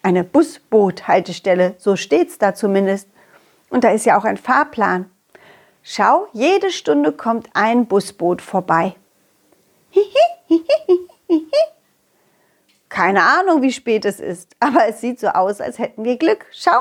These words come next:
mal, Balli, da hinten kommt ein Busboot. Oh ja, wie schön. Ich fahr mit.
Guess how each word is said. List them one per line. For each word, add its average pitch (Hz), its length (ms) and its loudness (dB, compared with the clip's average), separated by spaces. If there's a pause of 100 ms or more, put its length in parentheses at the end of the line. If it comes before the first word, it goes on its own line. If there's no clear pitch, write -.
mal, 392 120 4
Balli, 185 360 -2 (380)
da 226 100 0
hinten 240 300 -4
kommt 392 280 0
ein 302 160 4
Busboot. 196 640 -2 (1200)
Oh 349 160 4
ja, 359 600 2
wie 320 120 0
schön. 381 680 0 (840)
Ich 427 140 -4
fahr 277 180 2
mit. 208 400 -4